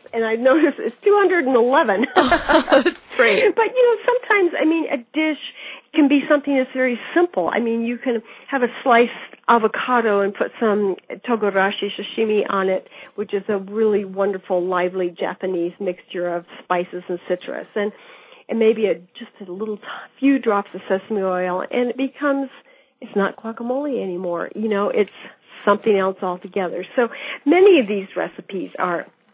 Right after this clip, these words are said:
Speaker 1: very simple little things you can do, and others are, are more evolved and elaborate.
Speaker 2: Mm-hmm. Now, I like that you talk about tools in the cookbook, and really it doesn't matter whether you're cooking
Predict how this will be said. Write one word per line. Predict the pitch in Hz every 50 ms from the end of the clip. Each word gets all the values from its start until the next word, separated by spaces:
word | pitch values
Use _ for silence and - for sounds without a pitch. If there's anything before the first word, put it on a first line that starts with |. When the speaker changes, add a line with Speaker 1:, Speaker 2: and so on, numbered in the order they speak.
| _ _ _
Speaker 1:
very | 320 311 294 285 269 226 185 180 - - _ _ - - - -
simple | - 226 226 - - 160 - -
little | - 196 185 185 185 -
things | - 180 175 170 175 -
you | 175 170
can | - 180 175
do, | - 175 165 175 - - - - - - -
and | 214 208
others | - 196 190 185 180 185 185 -
are, | 185 175 175 - -
are | - 180 170 180
more | 190 175 175 165 156
evolved | - 180 165 165 170 165 160 151 160 - 165
and | 160 156
elaborate. | 156 156 156 - 214 - - - - - - - _ _ -
Speaker 2:
Mm-hmm. | 202 185 175 160 185 175 180 180 - - - - - - - -
Now, | 240 233 220 208 -
I | 226 226
like | 233 226 226 233 247 294 339 - - -
that | 277 254 -
you | 233 240 226
talk | - - - 208 202 202 -
about | 196 190 180 170 175 - _ -
tools | - - - 208 190 175 170 165 - - - - - _ -
in | 190 185 175
the | 175
cookbook, | - - 170 170 - - 170 160 165 170 - - - -
and | 196 196 196 208 - -
really | - 226 254 311 311 294 254
it | 226 226
doesn't | 226 233 240 294 294 -
matter | 226 202 196 190 190 190 190 180 165 - - -
whether | 180 170 160 170
you're | 165 165 170 165
cooking | - - 196 185 - 180 160 160 160